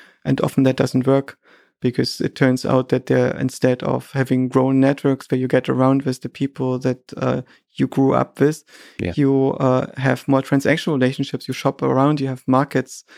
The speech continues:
Speaker 1: for attention and pleasure and relationships.
Speaker 2: That kills the magic somehow. Why is that? Why is the transactional search, uh, for optimizing attention, allocation of attention somehow misses the ma-, the romantic magic of what human relations
Speaker 1: It's
Speaker 2: are?
Speaker 1: also the question, how magical was it before?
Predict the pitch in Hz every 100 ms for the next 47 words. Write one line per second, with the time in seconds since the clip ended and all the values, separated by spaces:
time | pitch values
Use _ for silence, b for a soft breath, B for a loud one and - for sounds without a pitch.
0 | B B B _ 131 127 127 123 - -
1 | 135 131 - 135 131 131 - 131 127 135
2 | 127 127 131 123 - 139 135 131 - -
3 | - b b b b b - 95 90 107
4 | 98 92 98 90 82 - 78 78 73 _
5 | _ _ - 101 104 90 78 - _ _
6 | b b b b b 104 139 131 - _
7 | b _ 104 95 - 95 87 98 98 -
8 | 95 87 - 90 82 - - - _ b
9 | b b b b b _ _ _ _ _
10 | _ _ _ _ _ - 98 90 85 82
11 | - - - 92 92 90 85 85 85 -
12 | 87 - 85 85 90 - 85 80 90 87
13 | - 76 - 80 82 80 80 - 82 80
14 | 76 - 85 85 82 80 78 85 78 80
15 | 80 - 78 82 82 82 82 82 80 -
16 | - 82 80 156 170 - 139 - 156 156
17 | 143 143 147 151 139 139 143 139 135 -
18 | 165 127